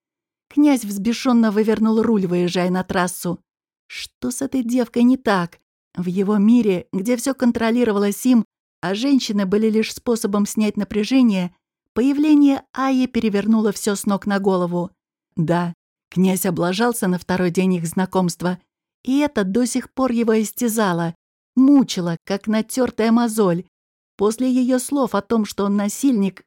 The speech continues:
хотелось прибить ее еще сильнее. Но он понимал, что накосячил, и знал, что рыжая никогда его не простит. И по-хорошему ему и не нужно ее прощение. Ему нужно, чтобы она просто испарилась из его жизни,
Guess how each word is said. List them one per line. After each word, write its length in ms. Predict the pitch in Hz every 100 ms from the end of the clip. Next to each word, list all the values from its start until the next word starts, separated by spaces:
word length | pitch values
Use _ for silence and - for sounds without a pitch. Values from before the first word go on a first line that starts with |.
| -
хотелось 560 | - 254 294 262 226
прибить 520 | - 226 226 233 226 220
ее 220 | 208 214
еще 320 | 208 196 208
сильнее. 720 | 196 208 208 202 175 165 156 _ _ _ _ _ _ -
Но 180 | 160 190
он 120 | 208
понимал, 540 | - 226 247 262 185
что 220 | 160 -
накосячил, 840 | 175 185 180 190 247 240 - 180 - _ _ -
и 100 | 240
знал, 360 | 247 269 247 175
что 260 | - 190
рыжая 320 | 202 254 220
никогда 540 | 202 202 190 180 180 208
его 160 | 208
не 120 | 196 196
простит. 680 | 196 214 - - 185 - _ _ _ _ _
И 80 | -
по-хорошему 760 | 226 277 311 330 349 - 220 202
ему 280 | 208 254 294
и 60 |
не 140 | 285 285
нужно 340 | 294 254 254
ее 300 | 254 262 262
прощение. 840 | 262 269 240 - 254 190 180 170 - _ _ _ _
Ему 320 | 180 202 220
нужно, 400 | 233 269 240 196
чтобы 320 | 190 - 202 208
она 160 | 214
просто 580 | - - 220 220 - 214
испарилась 680 | 202 - 208 233 220 202 226
из 120 | 208
его 240 | 220 220
жизни, 500 | 214 254 220 220 220